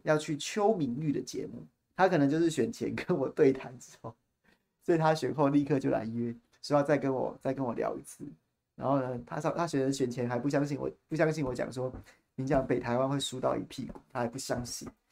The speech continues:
所以他可能就是想要再跟我聊一次。所以我明天十一点会去小玉姐的节目，然后下午两点到四点会在大新闻大爆卦跟大家见面。OK，那就明天再会咯。对，我好像真的快感冒了，对不对？我也这样觉得。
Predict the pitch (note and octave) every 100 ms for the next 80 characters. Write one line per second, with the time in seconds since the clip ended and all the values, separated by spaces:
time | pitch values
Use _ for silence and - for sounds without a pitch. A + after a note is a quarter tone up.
0 | _ _ - B2+ B2 A#2+ A#2 A#2 B2 A#2+
1 | A#2 A2+ A2+ A#2+ - - A2 - - -
2 | - _ _ _ _ C3+ A#2+ B2+ C3+ D3
3 | C#3 E3+ D#3 C3+ C3+ D3 C#3 - - -
4 | A3 D#3+ D3 - - - - - - _
5 | B2+ B2 D#3 C3 B2+ C#3 C#3+ C3 - -
6 | C#3+ B2 D3 C#3 - C3 C3+ C3 B2 C#3
7 | C3+ C#3 C3+ C3+ - - _ _ - -
8 | C3+ C3+ C3 C#3 D3 - - _ _ _
9 | _ _ _ C3 G3 G#3 - - _ _
10 | _ _ D3+ C#3+ C3+ B2+ B2 C#3+ D#3+ E3+
11 | D#3 D3 D3 - _ _ _ - C#3+ C#3+
12 | C3+ D#3 D3 C3+ G#2+ A#2 A2+ - - -
13 | - - - - - -